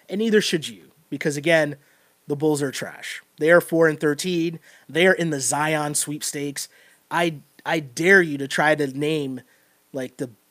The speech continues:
the bench of the Chicago Bulls tonight without looking. The team is trash. It's okay.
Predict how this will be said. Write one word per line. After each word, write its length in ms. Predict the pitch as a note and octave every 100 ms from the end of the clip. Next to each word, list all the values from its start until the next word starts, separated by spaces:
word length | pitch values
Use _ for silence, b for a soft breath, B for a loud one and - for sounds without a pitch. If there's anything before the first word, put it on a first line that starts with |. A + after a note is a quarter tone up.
| _
the 140 | D3+ C3
bench 420 | C3+ C#3+ B2+ -
of 80 | C3
the 80 | B2+
Chicago 540 | C3+ D#3 C3+ C3+ B2+
Bulls 340 | B2 A#2 -
tonight 280 | A2 G2+ -
without 400 | C#3+ - F3+ D3+
looking. 320 | C#3+ - - _ _ _ _ _ _
The 80 | C3
team 200 | D#3 E3
is 120 | C#3
trash. 420 | - F#2+ - - - _ _
It's 140 | -
okay. 280 | D#3+ D3 -